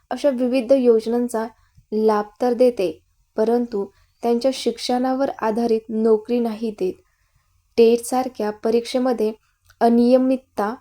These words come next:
ठेवते, म्हणजेच विद्यार्थी शिक्षण घेऊनही देशाच्या कामं येत नाही. छोट्या मोठ्या नोकरीमध्ये त्याची ऊर्जा वाया घालवतो.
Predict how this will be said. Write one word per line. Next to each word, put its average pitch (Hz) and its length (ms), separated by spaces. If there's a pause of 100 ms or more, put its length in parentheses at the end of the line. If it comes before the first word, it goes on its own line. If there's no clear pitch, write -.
(180)
ठेवते, 214 420
म्हणजेच 233 560 (340)
विद्यार्थी 262 600
शिक्षण 254 480
घेऊनही 233 1000 (320)
देशाच्या 233 720 (400)
कामं 202 280
येत 208 240
नाही. 196 360 (440)
छोट्या 226 320
मोठ्या 262 320
नोकरीमध्ये 233 720 (380)
त्याची 220 240
ऊर्जा 233 420
वाया 202 240
घालवतो. 208 600